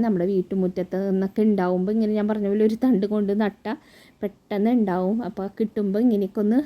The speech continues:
തോരൻ വെച്ച് നോക്കണം എല്ലാവരും. വീഡിയോ ഇഷ്ടമായെങ്കിൽ ലൈക്ക് ചെയ്യാനും ഷെയർ ചെയ്യാനും സബ്സ്ക്രൈബ് ചെയ്യാനൊന്നും ആരും മറക്കരുത്. അടുത്ത ഒരു കുഞ്ഞു വീഡിയോ ആയിട്ട്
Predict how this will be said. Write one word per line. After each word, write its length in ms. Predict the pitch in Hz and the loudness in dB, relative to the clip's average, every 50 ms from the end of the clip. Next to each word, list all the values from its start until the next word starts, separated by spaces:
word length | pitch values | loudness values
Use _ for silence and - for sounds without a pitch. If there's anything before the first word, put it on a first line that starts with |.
| - - - 240 247 - 190 170 185 - 233 | -2 -10 -12 -12 -10 -10 -8 -10 -8 -4 -2
തോരൻ 300 | 220 208 185 180 180 190 208 | 0 0 0 0 0 0 0
വെച്ച് 160 | 208 - - 208 208 | -2 -2 -2 -2 -2
നോക്കണം 340 | 208 190 - - 175 175 180 196 | -2 -2 -4 -4 -4 -2 0 0
എല്ലാവരും. 400 | 196 196 185 180 185 196 220 285 - - - - - - - - - _ - | 0 0 0 0 -2 -2 -4 -4 -6 -12 -20 -20 -20 -20 -20 -20 -20 _ -4
വീഡിയോ 280 | 202 196 185 185 185 208 226 | -2 0 2 2 2 0 0
ഇഷ്ടമായെങ്കിൽ 520 | - - - 214 208 202 196 208 226 240 | -4 -6 -4 -2 -2 0 0 0 0 0
ലൈക്ക് 260 | 226 202 180 175 175 - | 2 2 0 0 -2 -4
ചെയ്യാനും 280 | - 196 190 190 214 247 247 - | -6 -4 -2 0 -2 -2 -2 0
ഷെയർ 300 | - 226 190 190 185 185 | 0 2 2 2 2 2
ചെയ്യാനും 320 | 185 208 214 208 208 226 | 0 0 0 0 0 -2
സബ്സ്ക്രൈബ് 640 | 233 - 247 214 - - - 185 180 180 180 185 185 214 | -2 -4 -6 -8 -8 -12 -8 -4 -4 -2 -2 -2 0 0
ചെയ്യാനൊന്നും 420 | 220 220 208 208 220 233 247 240 208 | 0 0 2 2 2 2 0 0 0
ആരും 220 | 185 190 185 208 214 | -2 -2 0 0 0
മറക്കരുത്. 600 | 196 196 190 - - 208 208 202 196 190 220 233 269 - - - - - - | -2 -2 -6 -6 -4 -2 -2 -2 -2 -4 -4 -4 -6 -6 -10 -20 -20 -10 -4
അടുത്ത 320 | 190 190 185 185 - - 202 | -2 -2 -2 -2 -2 -2 0
ഒരു 160 | 185 202 208 - - | 0 0 0 -2 -2
കുഞ്ഞു 500 | 226 214 214 220 226 233 240 254 262 294 294 | 0 2 4 4 4 4 4 4 4 4 4
വീഡിയോ 340 | 269 226 196 180 196 202 202 | 4 4 2 2 2 2 2
ആയിട്ട് 280 | 190 185 185 - 220 | 2 0 -2 0 -2